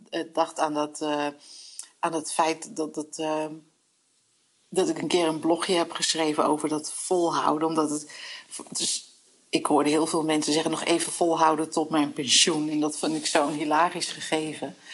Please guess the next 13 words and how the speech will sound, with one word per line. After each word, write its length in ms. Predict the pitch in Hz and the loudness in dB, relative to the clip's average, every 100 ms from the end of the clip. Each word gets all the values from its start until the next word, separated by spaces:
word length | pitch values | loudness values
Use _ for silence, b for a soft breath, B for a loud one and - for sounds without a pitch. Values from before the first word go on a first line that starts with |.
| B B B B - | B B B B 2
Ehm, 640 | 185 185 180 180 180 180 180 _ _ _ _ _ _ _ _ _ _ - _ _ _ _ _ _ _ _ _ | 6 6 6 4 2 -2 -12 _ _ _ _ _ _ _ _ _ _ -20 _ _ _ _ _ _ _ _ _
en 520 | - 185 170 135 - - | -2 0 0 -4 -10 -12
ik 240 | - - | -10 -6
schreef 240 | - 165 | 0 0
iets 140 | 156 - | 0 0
van: 140 | 160 | 2
"Nog 160 | 151 - | 2 2
even 320 | 156 156 165 | 2 2 2
en 120 | 151 | 2
dan 120 | 147 | 0
ben 120 | 143 143 | 0 0
je 60 | |
dood." 480 | 147 120 - - | 0 0 -2 -10